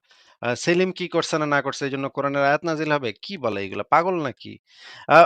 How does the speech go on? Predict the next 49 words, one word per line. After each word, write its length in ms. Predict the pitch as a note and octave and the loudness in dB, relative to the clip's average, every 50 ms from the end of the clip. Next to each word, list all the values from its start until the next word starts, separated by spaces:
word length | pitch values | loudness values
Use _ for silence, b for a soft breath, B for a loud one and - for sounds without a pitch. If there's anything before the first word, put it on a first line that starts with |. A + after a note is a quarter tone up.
| - D#3+ | 8 6
ভাই, 160 | D#3 G3 G#3+ | 6 6 8
আ, 160 | - C#3+ E3 D#3+ - | 8 6 6 6 4
এই 220 | F3+ F#3 F3+ F3+ | 2 2 4 6
আপনি 240 | F3 D#3 - F#3 F#3 | 4 4 4 2 4
যেহেতু 260 | F3 F3 F3+ - F#3 C#3 | 4 4 4 2 -2 0
বলতেছেন, 520 | C3 D3+ E3 E3 - - - - F3+ D3+ C3+ | 0 0 0 0 -2 -2 0 0 0 0 -2
সেহেতু 400 | - - C#3 C3+ C#3 C3+ - C#3+ | -2 -2 -2 -2 0 2 2 2
আমাদের 220 | C3+ C3+ C3 C3 | 2 2 0 -2
সাথে 240 | - C#3+ C3 - C3+ | -4 -4 -6 -4 -2
জমজম 400 | B2+ C3 B2+ C3 B2 C3+ C3+ C3+ | -2 -2 -2 0 -2 -4 -4 -2
ভাইও 220 | B2+ C#3 C#3+ C3+ | -2 0 2 2
আছে। 240 | C3 A#2 G#2+ - A#2+ | 2 2 0 -2 -4
আমরা 200 | A#2 A#2 A#2+ A#2 | -6 -4 -6 -6
জমজম 380 | A2 B2 A#2+ A#2+ B2 B2+ B2+ A#2+ | -6 -6 -6 -4 -6 -8 -6 -2
ভাইয়ের 180 | A#2+ B2 B2+ | -2 -2 -2
সাথে 240 | - - C3 - C3+ | -2 -6 -8 -8 -8
একটু 180 | B2 - - B2+ | -10 -8 -8 -8
এটা 140 | A#2 - | -8 -8
নিয়ে 140 | A2+ A#2+ A#2 | -8 -6 -4
আলোচনা 380 | A2+ A2+ A2 G#2+ - A#2+ A#2 A2 | -4 -4 -4 -6 -8 -10 -10 -10
করি, 240 | - A#2 A2+ C3 C3+ | -10 -10 -10 -10 -10
দেখি 400 | A#2+ A2+ G2+ - - C#3 D3+ D#3+ b b b b b b b b - | -10 -10 -10 -10 -12 -12 -12 -12 b b b b b b b b -4
উনি 220 | C#3+ D3+ D#3+ D#3 | 0 2 4 4
এ 40 | D#3 | 2
বিষয়ে 260 | D3 D3+ - - C#3+ - | 2 2 0 0 0 -2
কি 140 | - - E3 | -4 -6 -4
বলেন। 380 | D#3 C3 B2+ A2+ A2 A#2+ C#3+ G3 - _ _ _ _ _ _ | 2 2 2 4 2 0 -2 -4 -8 _ _ _ _ _ _
আমরা 260 | - A#2+ B2+ C3 C#3 C#3+ | -4 -2 0 0 0 0
এই 160 | D3 C#3+ C3+ | 2 0 0
হাদিসটা 520 | A#2+ A#2 C3 C3 C#3+ C3+ - - - D#3 | 0 0 0 -2 -2 -4 -4 -2 -2 -2
তাহলে 240 | C3 C#3 C3+ C3+ C#3 | 0 2 0 0 0
একটু 160 | C#3 - C#3+ | -2 -4 -8
বের 320 | B2 G#2+ G#2+ C#3 D3+ E3 D#3+ | -10 -4 0 0 0 0 0
করি 480 | - - A#2+ G#2+ G#2+ A2 C#3 F3 G3 | -4 -8 -6 -6 -6 -6 -6 -6 -6
এবং, 380 | D#3 A#2 G#2+ A2 A2 A2 A2+ F#2 | -6 -6 -6 -8 -8 -8 -8 -4
আ, 220 | G#2 A2 A2 A2 - | -2 -2 -2 0 -2
এটা 160 | - C#3 F3 | 0 0 0
একটা 160 | E3 - E3 | 0 0 0
সহিহ 380 | D3 - - E3+ D#3 E3 E3 D3+ | -2 0 -2 0 2 4 6 6
হাদিস, 400 | C#3+ C3+ A#2 A#2 A#2 D3+ - - | 6 6 4 0 -4 -4 -4 -4
সহিহ 200 | - C3 C3+ C3+ | -2 -2 -2 -2
মুসলিমের 400 | C#3 C#3 B2+ - - C#3 C3 B2+ | -2 -4 -6 -6 -6 -6 -6 -4
সহিহ 300 | - - C#3 B2+ B2+ A#2+ | -4 -4 -2 -2 0 0
হাদিস। 340 | A2 G#2 A#2+ D3+ F3 - b b b b b b b b b | 0 -2 -4 -6 -8 -10 b b b b b b b b b
আ, 160 | C3 C#3 C#3+ | 4 4 6
জমজম 420 | C#3 D#3+ E3+ F3 F3+ F#3 G3+ G#3 | 8 8 8 8 6 4 4 6
ভাই, 160 | F#3+ F#3+ G3+ G3+ | 8 8 10 10
আপনি 260 | E3 - - F3 F3 | 8 8 6 0 -2
কি, 300 | - - F#3 F#3 F3+ | 0 0 0 0 0